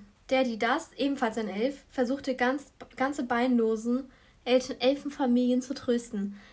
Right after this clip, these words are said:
Er wurde am Ende der Schlacht ermordet, da seine Ermutigung größtenteils schlecht ankam. Diese wurden in drei Gruppen eingeteilt. Erstens die, die gut ankamen.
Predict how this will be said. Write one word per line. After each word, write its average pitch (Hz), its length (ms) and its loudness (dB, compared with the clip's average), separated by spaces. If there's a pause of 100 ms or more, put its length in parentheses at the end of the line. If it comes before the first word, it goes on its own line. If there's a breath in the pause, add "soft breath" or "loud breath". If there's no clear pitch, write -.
Er 226 140 -2
wurde 294 140 2
am 269 120 2
Ende 285 220 0
der 262 100 2
Schlacht 247 280 -2
ermordet, 233 500 0
da 226 100 2
seine 226 240 0
Ermutigung 240 640 2
größtenteils 247 680 2
schlecht 247 280 -2
ankam. 208 640 -2 (280 loud breath)
Diese 269 320 2
wurden 220 200 0
in 202 100 -2
drei 247 320 0
Gruppen 202 500 -2
eingeteilt. 202 880 -6 (640 soft breath)
Erstens 247 440 -4
die, 294 240 0
die 302 140 0
gut 240 160 -2
ankamen. 202 680 -8